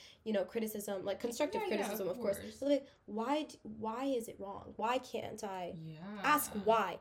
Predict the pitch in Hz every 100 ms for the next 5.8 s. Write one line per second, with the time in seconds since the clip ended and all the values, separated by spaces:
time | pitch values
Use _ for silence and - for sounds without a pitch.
0 | - - 240 247 294 294 285 226 202 240
1 | 269 240 220 196 202 208 196 233 220 202
2 | 202 175 _ _ _ - 262 285 294 294
3 | - - 254 294 277 226 175 - - -
4 | _ 233 226 233 214 208 - 202 180 -
5 | - - 220 - 185 185 175